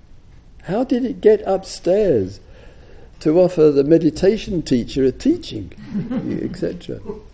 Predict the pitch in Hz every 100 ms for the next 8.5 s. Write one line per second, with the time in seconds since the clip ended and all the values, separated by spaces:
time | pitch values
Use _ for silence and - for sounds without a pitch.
0 | - - - - - 214 190 - 214 208
1 | 175 175 - 170 170 156 196 151 - 143
2 | 143 131 147 151 135 131 147 165 165 170
3 | 131 110 98 98 165 160 151 160 143 -
4 | 165 147 165 - 185 175 151 156 120 151
5 | 139 147 139 107 104 - - - - 160
6 | 180 156 131 - - - - - 98 98
7 | - 104 - 123 110 107 101 - 98 -
8 | - - - 127 -